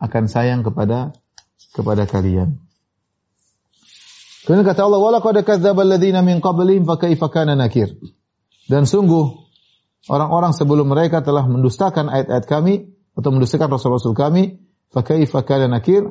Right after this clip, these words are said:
maka betapa hebatnya, eh, kemurkaanku. Yaitu bahwasanya, eh, kalian sekarang belum diazab, wahai kaum Quraisy, tapi sebelum kalian sudah banyak kaum yang diazab. Allah ingatkan. Ya. "Wa laqad kadzdzaba alladziina min qablihim." Sungguh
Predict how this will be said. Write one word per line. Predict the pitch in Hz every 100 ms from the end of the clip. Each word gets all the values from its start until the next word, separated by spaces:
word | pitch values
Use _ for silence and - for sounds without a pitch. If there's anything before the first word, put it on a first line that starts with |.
| -
maka | 131 120 123 117
betapa | 110 131 -
hebatnya, | 120 113 139 147 156 165 _ - _ _ -
eh, | 117 117 117 113 113 113 113 113
kemurkaanku. | 120 117 117 143 160 127 113 - _ _ _ _ _ _ -
Yaitu | 202 143 190
bahwasanya, | 165 151 147 139 127 165 208 - _ - - _ _
eh, | - - 143 135 127 127 135 127 127 -
kalian | - 175 247 185
sekarang | 208 240 196
belum | 180 170
diazab, | 160 220 196 143 -
wahai | 139 135
kaum | 147 131
Quraisy, | 120 123 117
tapi | - 233 202
sebelum | 220 226 196
kalian | 226 254
sudah | 190 196 202
banyak | 285 226
kaum | 185 180
yang | 160
diazab. | 151 139 117 - - _ _ _ -
Allah | 131 151
ingatkan. | 143 143 - 92 113 _ _ _ _ _ -
Ya. | 196 117 - _ -
"Wa | 143
laqad | 160 220 226
kadzdzaba | 226 202 208 202
alladziina | 196 180 180 170
min |
qablihim." | 160 147 127 110
Sungguh | 220 208 185 - -